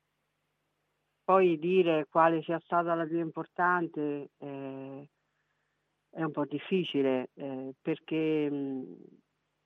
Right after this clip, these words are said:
perché appunto, ehm, poi adesso, nella fase in cui sono adesso nella mia vita, mi rendo conto che è stato tutto collegato, no? È, è come se io avessi,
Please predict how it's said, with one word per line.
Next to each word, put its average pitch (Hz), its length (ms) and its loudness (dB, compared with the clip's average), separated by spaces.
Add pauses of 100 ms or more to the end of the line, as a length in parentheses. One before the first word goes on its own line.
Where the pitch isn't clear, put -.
(800)
perché 180 300 -4
appunto, 175 720 0
ehm, 135 800 -10 (2000)
poi 185 320 4
adesso, 175 640 2
nella 156 280 4
fase 170 280 2
in 165 100 0
cui 165 200 -2
sono 156 320 -2
adesso 151 400 -2
nella 147 180 0
mia 175 160 4
vita, 160 320 0
mi 151 120 0
rendo 165 300 0
conto 156 360 -2
che 143 360 -4
è 151 200 -8
stato 151 680 0
tutto 190 320 -2
collegato, 151 800 4
no? 156 260 2
È, 147 400 -6
è 160 160 -10
come 185 300 -2
se 170 80 -6
io 160 240 0
avessi, 143 640 -4